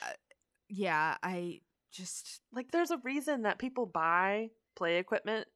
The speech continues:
Speaker 2: for their children and don't just make it because,
Speaker 1: Yes.
Speaker 2: like, it has, like, safety features that you wouldn't have thought of, like,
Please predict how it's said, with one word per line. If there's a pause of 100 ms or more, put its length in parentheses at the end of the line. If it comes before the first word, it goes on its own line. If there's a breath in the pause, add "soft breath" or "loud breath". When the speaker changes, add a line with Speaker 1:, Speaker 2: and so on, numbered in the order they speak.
(180)
Speaker 2:
for
their
children
and
don't
just
make
it
because,
Speaker 1:
Yes.
Speaker 2:
like,
it
has,
like,
safety
features
that
you
wouldn't
have
thought
of,
like,